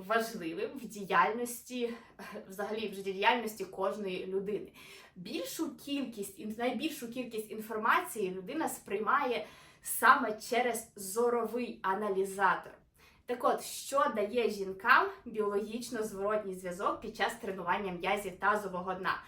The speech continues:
Вони бачать на спеціальному екранчику або на спеціальному приладі, вони можуть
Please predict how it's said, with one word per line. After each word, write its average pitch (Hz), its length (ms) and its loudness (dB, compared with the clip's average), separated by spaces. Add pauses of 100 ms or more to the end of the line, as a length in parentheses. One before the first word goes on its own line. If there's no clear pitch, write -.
(280)
Вони 339 300 2
бачать 277 680 6
на 220 180 0
спеціальному 339 840 4 (220)
екранчику 196 800 0
або 214 340 2
на 392 160 8
спеціальному 302 880 0
приладі, 202 840 0 (680)
вони 294 340 0
можуть 262 520 0